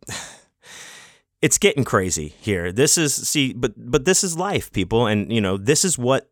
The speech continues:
the Corey Hotline brings. You know, it brings the real shit to everybody. Um, a-, and if you have, you know, look, people, there's other people, th-, there's, there's, there's a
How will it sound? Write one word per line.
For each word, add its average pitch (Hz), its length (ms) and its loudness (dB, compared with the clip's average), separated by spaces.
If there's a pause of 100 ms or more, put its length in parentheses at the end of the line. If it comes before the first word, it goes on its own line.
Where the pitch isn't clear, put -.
the 120 80 -2
Corey 113 340 0
Hotline 98 500 0
brings. 87 640 -4 (280)
You 110 100 0
know, 101 240 2
it 101 100 -6
brings 113 360 0
the 92 100 0
real 127 360 0
shit - 520 2
to 107 340 2
everybody. 87 680 -2 (400)
Um, 104 400 2
a-, 117 160 -4
and 123 140 0
if 127 140 0
you 127 100 0
have, 156 320 -2
you 156 140 0
know, 117 220 0 (240)
look, 202 280 -2
people, 123 420 -2 (840)
there's 190 320 2
other 262 180 2
people, 214 320 -4
th-, 170 160 -2
there's, 185 260 0
there's, 165 300 -2
there's 190 200 0
a 180 60 -2